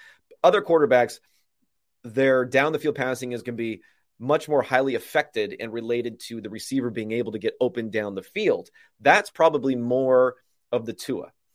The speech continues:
That's probably more of the Alex Smith combined with offensive line play that can hold up a bit here. So if you look at Alex Smith throughout his career, never had a top ten P F F grade until twenty seventeen, never had a top ten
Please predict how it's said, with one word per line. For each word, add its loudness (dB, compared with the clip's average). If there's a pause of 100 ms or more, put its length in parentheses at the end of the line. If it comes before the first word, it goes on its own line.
(240)
That's -2
probably 4
more 6
of 2
the 0
Alex 2
Smith -2
combined -6
with -6
offensive -6
line -6
play -6
that -6
can -10
hold -2
up -2
a -6
bit -6
here. -8 (680)
So -6
if -4
you -4
look -2
at 2
Alex 0
Smith 0
throughout 2
his -6
career, -4 (200)
never 0
had 2
a -4
top -4
ten -8 (360)
P 0
F 0
F 0
grade -6 (960)
until 0
twenty -10
seventeen, -8 (400)
never 2
had 0
a 0
top -4
ten -8